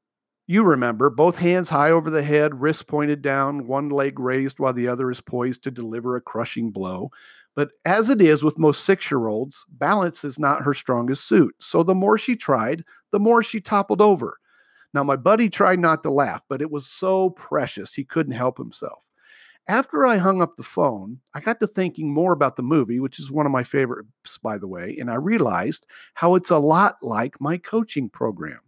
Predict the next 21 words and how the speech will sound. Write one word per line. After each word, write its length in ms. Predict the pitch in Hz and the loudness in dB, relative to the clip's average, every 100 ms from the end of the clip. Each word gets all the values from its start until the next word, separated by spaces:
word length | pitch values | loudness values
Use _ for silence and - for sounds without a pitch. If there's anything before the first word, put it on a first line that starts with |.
| _ | _
dot, 220 | 80 - | -8 -8
dot, 200 | - - - | -12 -14 -12
dot. 180 | 73 65 - | -14 -14 -12
And 180 | 117 127 | -6 0
then 160 | 185 180 | 2 0
it 120 | 139 | 0
goes 360 | 147 147 143 - | 0 0 -2 -6
into 640 | 160 170 - 127 113 113 - - - - _ 147 | -2 -2 -4 -4 -2 -4 -10 -20 -20 -20 _ 0
the 80 | |
similarities 720 | 143 196 180 160 170 165 151 143 | 2 4 6 6 6 4 2 0
of 80 | 123 | -4
the 60 | |
coaching 360 | - 160 - 120 | 0 0 0 -8
program. 360 | 127 98 98 | -8 -6 -6
Now, 80 | 101 | -6
you 120 | 131 | -6
see 200 | - 262 | -4 -2
what 140 | 269 277 | 2 4
I 100 | 240 | 4
did 240 | 175 196 | 4 2
there? 360 | 180 175 202 | 2 0 0